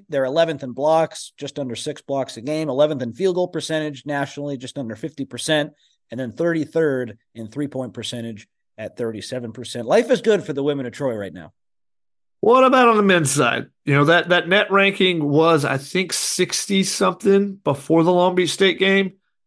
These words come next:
Speaker 2: and it slid all the way. They're now at eighty-seven.
Speaker 1: Uh, and how many teams get into the tournament now? Sixty-eight with the, with the play-ins. So
Speaker 2: sixty-eight, and that's what, thirty,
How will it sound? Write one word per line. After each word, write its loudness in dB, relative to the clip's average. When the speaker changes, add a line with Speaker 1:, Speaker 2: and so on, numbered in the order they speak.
Speaker 2:
and 0
it 4
slid 4
all 6
the 4
way. 6
They're 4
now 2
at -4
eighty-seven. -2
Speaker 1:
Uh, -2
and -12
how -4
many 0
teams -4
get 0
into -2
the -4
tournament -6
now? 0
Sixty-eight -2
with -6
the, -4
with -10
the -14
play-ins. -4
So -10
Speaker 2:
sixty-eight, 2
and 4
that's 2
what, 0
thirty, 4